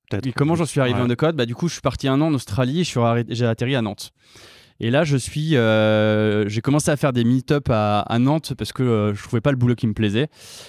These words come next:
Speaker 2: Et je suis tombé sur un mec qui s'appelle Simon Robic
Speaker 1: Ouais.
Speaker 2: et qui, à Nantes, était ultra, euh, enfin, qui a fait un, un podcast qui s'appelle la No Code Family,
Speaker 1: Mhm.
Speaker 2: euh, et qui était ultra actif, euh, sur, euh, des choses qu'il faisait en no-code, mais so-, des choses qui étaient insignifiantes, soit comme, euh,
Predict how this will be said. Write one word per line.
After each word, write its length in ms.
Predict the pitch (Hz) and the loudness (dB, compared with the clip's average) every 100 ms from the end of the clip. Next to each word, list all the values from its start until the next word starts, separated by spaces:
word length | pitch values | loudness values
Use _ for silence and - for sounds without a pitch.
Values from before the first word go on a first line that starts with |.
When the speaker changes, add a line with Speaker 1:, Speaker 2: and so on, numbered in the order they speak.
| - | -8
Speaker 2:
Et 60 | 107 | -6
je 40 | |
suis 140 | - | -4
tombé 240 | 143 180 202 | 0 2 2
sur 160 | - | 0
un 80 | 151 | -2
mec 160 | 151 - | 0 -2
qui 80 | - | -4
s'appelle 300 | 135 120 110 | -2 0 -2
Simon 340 | - 196 190 | -2 0 2
Robic 480 | 143 123 143 - - _ - - 113 | 2 0 -4 -8 -14 _ -20 -10 -4
Speaker 1:
Ouais. 140 | 113 | -2
Speaker 2:
et 20 | |
qui, 160 | - 139 | 0 2
à 100 | 135 | 4
Nantes, 380 | 160 165 - - | 2 0 -6 -4
était 260 | 127 120 123 - | -2 -2 -4 -2
ultra, 720 | 196 202 170 113 120 170 143 | 0 0 -2 -4 0 2 2
euh, 320 | 113 110 110 | 2 2 0
enfin, 180 | 104 113 | -2 -2
qui 120 | 127 | -2
a 40 | |
fait 120 | 117 147 | 0 2
un, 320 | 117 110 107 | 2 0 -2
un 60 | 113 | 0
podcast 320 | 120 - 135 | 0 -2 -2
qui 20 | |
s'appelle 220 | 120 120 | 0 0
la 80 | 107 | 2
No 100 | 107 | 2
Code 180 | 104 110 | 0 0
Family, 360 | 117 107 117 160 | 0 2 0 -2
Speaker 1:
Mhm. 680 | - - - - - - | -8 -18 -18 -18 -14 -2
Speaker 2:
euh, 420 | 113 113 110 110 - | 0 2 2 2 0
et 140 | 120 | -2
qui 100 | 113 | 0
était 160 | 127 170 | 0 0
ultra 460 | 202 196 110 190 175 | -2 -2 0 -2 0
actif, 580 | 156 - - 180 - 131 | -2 -6 -8 -8 -6 -2
euh, 160 | 117 113 - - - | 0 0 -6 -18 -10
sur, 400 | - - 123 117 | -6 -2 0 2
euh, 580 | 107 107 104 104 107 107 | 2 2 2 2 2 0
des 140 | 113 | -2
choses 340 | - 156 143 | 0 0 0
qu'il 160 | - - | -6 -4
faisait 180 | 127 120 | -2 2
en 120 | 117 | 2
no-code, 340 | 110 107 160 | 2 0 0
mais 80 | 117 | 0
so-, 160 | 101 - | -2 -8
des 260 | - 143 127 | -20 -8 -6
choses 160 | - 143 | -4 -6
qui 80 | |
étaient 80 | - | 0
insignifiantes, 600 | 131 - 135 127 165 165 | 0 2 0 2 0 -2
soit 200 | - 127 | 0 0
comme, 220 | 127 127 | 2 2
euh, 100 | 117 | 2